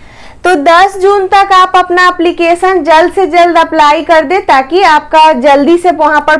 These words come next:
पहुँच जाए, तभी आगे कुछ process हो पाएगा। Form की fees zero rupees है, सभी candidate से कोई फी नहीं लिया जा रहा है। रही बात की age limit क्या रहेगी, तो आपका सबसे पहले बात किस date से count होगा,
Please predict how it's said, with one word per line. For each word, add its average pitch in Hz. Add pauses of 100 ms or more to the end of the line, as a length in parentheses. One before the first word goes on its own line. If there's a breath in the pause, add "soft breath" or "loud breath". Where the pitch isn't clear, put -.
पहुँच 294
जाए, 359
तभी 320
आगे 302
कुछ 294
process 254
हो 214
पाएगा। 190 (680 loud breath)
Form 359
की 427
fees 427
zero 339
rupees 381
है, 415
सभी 339
candidate 330
से 349
कोई 302
फी 294
नहीं 247
लिया 208
जा 196
रहा 196
है। 202 (360 loud breath)
रही 359
बात 403
की 392 (140)
age 359
limit 349
क्या 285
रहेगी, 226
तो 277
आपका 294
सबसे 370
पहले 370
बात 349 (120)
किस 359
date 302
से 339
count 285
होगा, 302